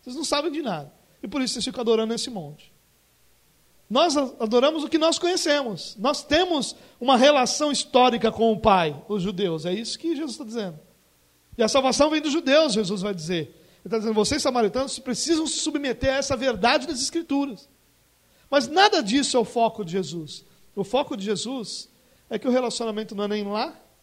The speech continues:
em Gerizim, nem lá em Jerusalém. O relacionamento é em espírito.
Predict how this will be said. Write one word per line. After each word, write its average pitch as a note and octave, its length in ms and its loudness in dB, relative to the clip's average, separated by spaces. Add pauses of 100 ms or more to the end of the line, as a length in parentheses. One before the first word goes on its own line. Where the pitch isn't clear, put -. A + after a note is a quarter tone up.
(240)
em G#3+ 120 -8
Gerizim, G3 600 -6 (360)
nem A3+ 280 -2
lá G3+ 200 -2
em G3+ 80 -6
Jerusalém. F3+ 600 -6 (800)
O G3 60 -2
relacionamento F#3+ 840 -4 (200)
é F#3 100 -6
em F3+ 100 -4
espírito. B2+ 600 -12